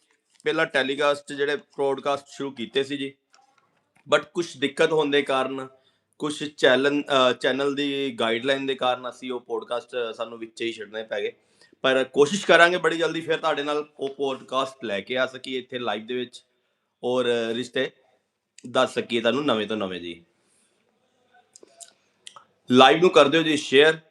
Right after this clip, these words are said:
ਔਰ ਬੜੀ ਜਲਦੀ ਆ ਜਾਓ ਤੁਸੀਂ, ਲਾਈਵ ਦੇ ਵਿੱਚ ਜੁੜ ਜਾਓ, ਔਰ ਆਪਾਂ ਮਿਲਦੇ ਹਾਂ ਜੀ ਰਿਸ਼ਤਿਆਂ ਦੀ ਲੜੀ ਲੈ ਕੇ ਨਵੀਂ ਤੋਂ ਨਵੇਂ। ਸਾਰਿਆਂ ਨੂੰ ਜੀ ਪਹਿਲਾਂ ਤਾਂ ਪਿਆਰ ਭਰੀ ਸਤਿ ਸ਼੍ਰੀ ਅਕਾਲ, ਰਾਮ ਰਾਮ ਜੀ।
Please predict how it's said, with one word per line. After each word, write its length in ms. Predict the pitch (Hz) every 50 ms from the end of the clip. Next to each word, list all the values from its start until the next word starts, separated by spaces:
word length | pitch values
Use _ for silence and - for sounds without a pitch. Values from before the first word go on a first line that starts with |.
| _ _ _ _ _ -
ਔਰ 580 | 127 127 127 127 127 123 123 123 123 117 117
ਬੜੀ 260 | 113 113 123 139 147 143
ਜਲਦੀ 300 | 143 143 147 147 156 147
ਆ 140 | 131 131
ਜਾਓ 160 | 131 139 139 135
ਤੁਸੀਂ, 340 | - 139 131 - 131 123
ਲਾਈਵ 340 | 107 98 101 104 113 135 139
ਦੇ 100 | 139 151
ਵਿੱਚ 240 | 151 151 147 - 135
ਜੁੜ 220 | 123 123 117 110
ਜਾਓ, 300 | 117 143 143 143 - _ _ _ _ _ _ _ _ _ _ _
ਔਰ 280 | - 123 120 123 123 120
ਆਪਾਂ 220 | 117 117 - 139
ਮਿਲਦੇ 380 | 139 135 120 113 117 123 139 147
ਹਾਂ 80 | 151 151
ਜੀ 200 | 156 156 151 127
ਰਿਸ਼ਤਿਆਂ 340 | 120 117 - - 139 135
ਦੀ 100 | 135 135
ਲੜੀ 360 | 131 120 110 107 107 117 135 143
ਲੈ 140 | 147 143
ਕੇ 120 | 139 143 135
ਨਵੀਂ 280 | 123 113 110 117 127
ਤੋਂ 140 | 120 - 110
ਨਵੇਂ। 320 | 107 101 101 104 127 147 - - _ _ _ _ _ _ _ _ _ _ _ _ _ _ _ _ _ - _ _ _ _ _ _ _ _ _ _ _ _ _ _ _
ਸਾਰਿਆਂ 300 | - 151 151 170 185 190
ਨੂੰ 60 | 190
ਜੀ 60 | 196
ਪਹਿਲਾਂ 280 | 196 - 180 180 185 180
ਤਾਂ 280 | - - 180 190 196 -
ਪਿਆਰ 340 | _ _ 151 143 139 143
ਭਰੀ 220 | 143 - 143 139 135
ਸਤਿ 140 | - 131 123
ਸ਼੍ਰੀ 180 | - - 139
ਅਕਾਲ, 200 | 131 143 143 139
ਰਾਮ 260 | 131 120 104 101 98
ਰਾਮ 180 | 98 95 92 90
ਜੀ। 180 | 90 90 85